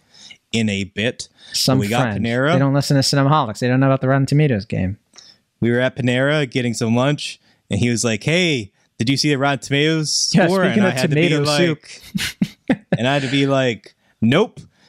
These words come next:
Speaker 1: And I'm playing the Rotten Tomatoes game tonight, so you better not spoil it." And they're like, "What?" And I was
Speaker 2: What's
Speaker 1: like,
Speaker 2: the Rotten
Speaker 1: "Exactly."
Speaker 2: Tomatoes game?
Speaker 1: Yeah.
Speaker 2: Never heard of
Speaker 1: Right.
Speaker 2: Cinemaholics.
Speaker 1: Yeah. Yeah, exactly. Uh, I think he's familiar with the podcast. Um, if he is listening, hello. You
Speaker 2: Hope
Speaker 1: wanna
Speaker 2: the
Speaker 1: say hello?
Speaker 2: Panero's good.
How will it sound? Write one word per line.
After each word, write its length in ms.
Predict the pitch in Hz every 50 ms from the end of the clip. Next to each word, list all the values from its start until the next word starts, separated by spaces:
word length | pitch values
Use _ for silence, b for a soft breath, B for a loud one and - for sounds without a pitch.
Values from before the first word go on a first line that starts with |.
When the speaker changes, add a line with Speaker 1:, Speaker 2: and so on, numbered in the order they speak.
| b b b
Speaker 1:
And 100 | 110 120
I'm 140 | 123 120
playing 300 | - - 135 151 156 165
the 80 | 160 147
Rotten 240 | 139 147 160 170 160
Tomatoes 380 | - 160 151 165 160 156 143 -
game 180 | 139 113 110
tonight, 260 | 104 - 107 110 107 107
so 140 | - - 113
you 80 | 113
better 280 | 113 120 143 143 147 147
not 160 | 147 151 143
spoil 340 | - - 160 170 165 139 120
it." 100 | 113 98
And 80 | 101 104
they're 120 | 107 104
like, 240 | 104 104 104 - -
"What?" 300 | 110 117 135 165 - - - B B B B
And 100 | 117 127
I 80 | 131 139
was 100 | 135 160
Speaker 2:
What's 120 | 208 - -
Speaker 1:
like, 80 | 123
Speaker 2:
the 60 | - 170
Rotten 220 | 165 165 165 170
Speaker 1:
"Exactly." 100 | 156 -
Speaker 2:
Tomatoes 320 | - 165 196 220 196 143 127
game? 240 | - 131 123 120 117
Speaker 1:
Yeah. 80 | 143 143
Speaker 2:
Never 120 | 147 156
heard 160 | 160 165 196 233
of 140 | 202 -
Speaker 1:
Right. 100 | - 135
Speaker 2:
Cinemaholics. 440 | 117 120 117 117 113 107 107 104 101
Speaker 1:
Yeah. 300 | 131 127 120 113 107 98 - _ _ _ -
Yeah, 200 | - 107 107 104
exactly. 500 | 101 98 101 107 104 101 - 98 95 95 B B B B B B B B
Uh, 360 | - 151 165 170 175 180 196
I 60 | 220 294
think 120 | 403 349
he's 100 | 311 -
familiar 260 | - 131 117 113 104
with 100 | 95 90 -
the 60 | -
podcast. 480 | - 85 85 - - 87 87 - - -
Um, 760 | 156 165 175 180 180 180 180 180 170 160 160 156 156 151 - _ _ - B B B B B B B B B B B _ -
if 100 | 143 139
he 140 | 165 180 208
is 160 | 220 175 151
listening, 680 | 165 170 - - 123 113 113 110 107 113 113 110 110 _ _ _ _ _ _ _ _ _ _ _ _ _ -
hello. 160 | 175 208 170
You 60 | -
Speaker 2:
Hope 40 | - _ _ _ _ _ _ _ _ _ _ _ _ _ _ _ _ _ - -
Speaker 1:
wanna 120 | 131 113
Speaker 2:
the 40 | 107 -
Speaker 1:
say 80 | 120 151
hello? 120 | 156 190
Speaker 2:
Panero's 160 | 214 - -
good. 220 | - - 104 110